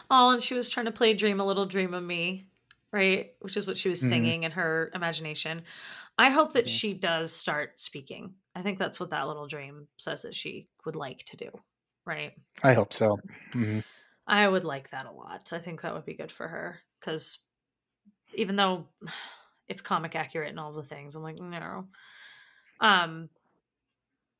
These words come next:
Speaker 1: I'm wondering if we're gonna get a Cure storyline with her at some point, like, maybe in season four or five.
Speaker 2: Maybe. Like, someone reverse engineers very V twenty-four.
Speaker 1: Well, there's, right? There's no reason that, like, since,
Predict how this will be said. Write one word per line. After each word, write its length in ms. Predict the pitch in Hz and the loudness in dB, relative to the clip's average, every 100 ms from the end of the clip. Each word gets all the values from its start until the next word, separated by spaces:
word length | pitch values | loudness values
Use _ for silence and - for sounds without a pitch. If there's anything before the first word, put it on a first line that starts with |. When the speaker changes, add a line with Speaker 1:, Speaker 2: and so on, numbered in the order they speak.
| _ _ _ - _ - _ | _ _ _ -20 _ -20 _
Speaker 1:
I'm 140 | 208 208 | 4 6
wondering 280 | 220 233 | 6 6
if 80 | 226 | 4
we're 80 | 226 | 2
gonna 120 | 214 | 2
get 100 | 202 | 2
a 40 | 180 | 0
Cure 320 | - 180 175 | -2 -6 -4
storyline 560 | 165 - 190 190 180 180 | -4 0 2 2 0 -4
with 140 | 190 | -4
her 260 | 190 190 190 _ _ _ - | -2 -4 -4 _ _ _ -12
at 120 | 185 | -4
some 180 | 208 185 | -4 -2
point, 280 | 196 190 | -2 -2
like, 140 | 185 185 | -2 -8
maybe 220 | 175 170 | -8 -6
in 100 | 170 | -6
season 280 | 165 165 170 | -6 -6 -6
four 320 | 175 180 185 - _ _ | 0 0 0 -6 _ _
or 80 | 175 | -8
five. 420 | - 160 175 180 _ _ _ - - - | -2 0 -2 -6 _ _ _ -16 -14 -4
Speaker 2:
Maybe. 520 | 123 120 127 123 110 - - _ _ _ - | 6 10 12 10 6 2 -12 _ _ _ -10
Like, 100 | - | 2
someone 260 | - 127 120 | 6 8 6
reverse 380 | 117 117 117 | 8 8 8
engineers 420 | 135 117 120 120 113 | 6 6 8 8 8
very 220 | 113 117 | 4 4
V 180 | 110 113 | 4 0
twenty-four. 680 | - 113 107 - 113 110 - - _ _ _ _ _ _ _ - | 0 0 0 6 6 6 4 -14 _ _ _ _ _ _ _ 0
Speaker 1:
Well, 160 | 247 | 2
there's, 280 | 262 247 - 202 | 2 2 0 -2
right? 320 | 196 190 247 | 2 4 4
There's 260 | 226 214 214 | 2 0 0
no 120 | 220 | -2
reason 340 | 277 269 277 | -2 -4 -4
that, 300 | 240 220 - | -2 -2 -2
like, 180 | 202 196 | -2 -2
since, 360 | 196 208 190 | -2 -4 -4